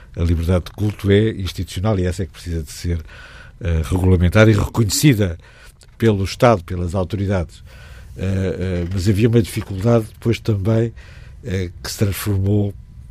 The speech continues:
de política em semântica, é que os caracteres chineses que,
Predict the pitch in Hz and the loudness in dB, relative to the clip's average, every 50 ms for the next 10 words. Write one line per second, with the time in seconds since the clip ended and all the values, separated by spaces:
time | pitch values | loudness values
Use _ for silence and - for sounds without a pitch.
0 | - - - - - - 101 - - - 107 110 120 117 - 113 - - 110 107 | -20 -20 -20 -14 -8 -6 -6 -6 -4 -2 2 2 2 2 2 0 0 2 2 2
1 | 92 - - 98 104 113 101 82 82 82 - - 82 87 85 - - 90 - - | 0 -2 -2 0 2 2 2 2 -2 -8 -8 -6 -4 -4 -4 -4 -6 -8 -4 0
2 | - 123 107 107 - - - 127 123 117 - - 110 90 95 95 92 80 73 - | 2 2 2 2 0 -2 0 0 0 0 -2 -6 -6 -4 -2 -2 -2 -4 -6 -10
3 | - - - - - - 101 107 95 90 82 76 | -14 -14 -16 -16 -10 -4 -2 0 0 0 -2 -4